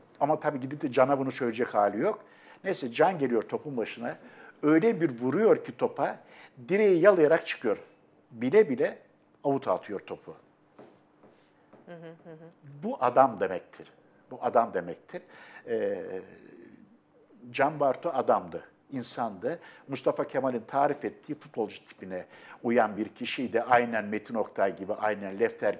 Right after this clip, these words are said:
Speaker 1: gibi. Ve o günlerden Alpaylara geldik, Ardalara geldik, Emre Belözoğlu'na geldik. Nereden
Speaker 2: Evet.
Speaker 1: nereye?
Speaker 2: Bu arada, e, Fenerbahçe Şükrü Saraçoğlu stadında, e, düzenlenecek bir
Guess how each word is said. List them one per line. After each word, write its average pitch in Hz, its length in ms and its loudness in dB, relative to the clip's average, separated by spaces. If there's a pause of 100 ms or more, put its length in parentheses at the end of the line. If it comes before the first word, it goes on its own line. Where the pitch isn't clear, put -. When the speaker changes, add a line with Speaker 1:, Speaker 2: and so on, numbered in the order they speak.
Speaker 1:
gibi. 143 320 -6 (680)
Ve 160 100 4
o 175 180 0
günlerden 135 600 0 (1200)
Alpaylara 120 580 0
geldik, 110 420 -2 (360)
Ardalara 104 500 -4
geldik, 90 400 -8 (520)
Emre 98 360 -6
Belözoğlu'na 90 640 -6
geldik. 90 500 -8 (500)
Nereden 117 580 -2
Speaker 2:
Evet. 101 120 -12
Speaker 1:
nereye? 95 280 -4 (160)
Speaker 2:
Bu 190 120 2
arada, 202 400 4
e, 165 640 2
Fenerbahçe 185 560 0 (180)
Şükrü 190 560 -6
Saraçoğlu 175 580 -4
stadında, 180 720 0 (280)
e, 170 320 2
düzenlenecek 165 1160 -6
bir 170 120 -8